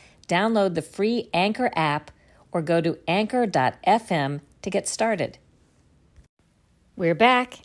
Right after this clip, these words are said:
and we are talking about cases of public corruption on the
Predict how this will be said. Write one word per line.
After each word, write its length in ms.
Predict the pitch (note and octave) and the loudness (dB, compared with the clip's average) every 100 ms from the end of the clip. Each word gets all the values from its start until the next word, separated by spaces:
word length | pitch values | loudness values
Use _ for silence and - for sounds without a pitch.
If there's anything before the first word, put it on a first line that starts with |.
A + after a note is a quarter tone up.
| - | -4
and 220 | F#3 E3+ | -2 0
we 140 | E3 | 0
are 60 | D#3+ | -2
talking 480 | - F3+ F3+ F#3+ F3+ | 0 0 0 0 0
about 320 | F3 D#3 - | 2 0 0
cases 440 | - A3+ - F#3+ | 0 2 2 0
of 160 | E3 C3+ | -4 -4
public 340 | E3+ F#3 B3+ | -2 2 0
corruption 720 | - G#3+ G3 G3 - G3 F#3+ F#3 - - _ | 2 4 4 2 -2 -2 -4 -8 -18 -20 _
on 240 | - F3+ | -2 0
the 140 | F3 | 0